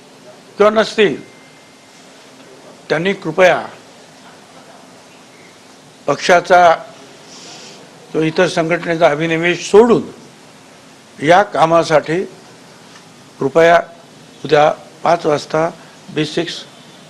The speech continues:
सिद्धगड बंगला जो आहे त्याच्यावर यावं, आपण चर्चा करूया. याच्यामध्ये कुठल्याही पक्षाला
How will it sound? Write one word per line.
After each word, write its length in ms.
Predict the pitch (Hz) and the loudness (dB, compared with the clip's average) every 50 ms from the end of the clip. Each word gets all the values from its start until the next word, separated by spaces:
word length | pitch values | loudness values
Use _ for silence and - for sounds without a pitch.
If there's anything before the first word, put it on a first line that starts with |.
| - | -20
सिद्धगड 500 | - - 147 143 135 156 151 156 160 147 | -16 -12 -8 -4 0 0 2 2 2 0
बंगला 280 | 139 139 139 147 143 143 | 0 -4 -2 0 0 0
जो 120 | 135 143 | 0 0
आहे 240 | 139 127 123 135 170 202 - - - - - - - - - - - - - - | 0 0 -2 -4 -8 -10 -14 -18 -20 -20 -20 -20 -20 -20 -20 -20 -20 -20 -14 -8
त्याच्यावर 380 | - 139 131 - 151 143 147 147 | -6 -6 -4 -2 0 0 0 2
यावं, 280 | 151 151 151 185 240 269 - - - - - - - - - - - - - - - - - - - - - - | 0 0 0 -2 -4 -8 -12 -16 -20 -20 -20 -20 -20 -20 -20 -20 -20 -20 -20 -20 -20 -20 -20 -20 -20 -20 -12 -6
आपण 300 | - - - - 151 139 | -6 -6 -4 -4 -4 -2
चर्चा 340 | - 156 147 143 - 180 170 | 0 -2 -2 0 0 -2 0
करूया. 340 | 175 185 185 190 196 208 214 - - - - - - - - - - - - - - - - - - - 156 - - - - - - - - - - - - - - - - - - | 0 0 0 0 -2 -4 -6 -10 -16 -20 -20 -20 -20 -20 -20 -20 -20 -20 -20 -20 -20 -20 -20 -20 -20 -20 -20 -20 -20 -20 -20 -20 -20 -20 -20 -20 -20 -20 -20 -20 -20 -20 -14 -8 -6
याच्यामध्ये 400 | - - 185 170 165 170 165 165 | -4 0 0 0 0 0 -4 -6
कुठल्याही 340 | 165 165 143 156 170 180 175 | -6 -6 -2 0 0 0 0
पक्षाला 580 | 180 - 160 - - 170 160 175 175 160 143 | -2 -6 -8 -4 0 0 2 4 2 2 0